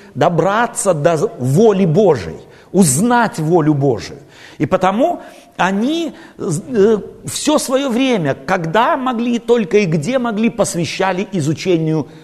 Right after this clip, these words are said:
священных писаний. Они строго старались жить в соответствии с священными писаниями,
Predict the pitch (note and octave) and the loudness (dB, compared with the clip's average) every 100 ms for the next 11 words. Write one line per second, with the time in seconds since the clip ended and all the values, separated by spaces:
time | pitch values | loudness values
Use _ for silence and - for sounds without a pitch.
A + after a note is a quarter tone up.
0 | - - E3+ - - D3 B2+ A#2+ - C3 | -12 -2 -2 -2 0 0 2 -4 -4 -6
1 | - A2 D#2+ D2 - _ _ - C#3+ A3 | -2 -4 -4 -16 -20 _ _ -4 0 2
2 | - - - A#3 C4+ C4+ A#3 A3+ A#3 A3+ | 0 -2 0 4 6 4 2 0 0 2
3 | A#3+ G#3 - - - D#3+ C3+ D#4 - - | 0 -4 -8 -20 -8 -4 4 4 4 -2
4 | E3+ D3 D#3+ D#3+ - D3+ D3 - - - | 0 0 0 -2 -2 0 0 -2 -20 -10
5 | - E3+ F3 - E3 C#3+ C3+ D3 - F#3+ | -4 -2 0 2 2 2 0 0 0 0
6 | G#3+ G#3+ G#3 | 0 0 0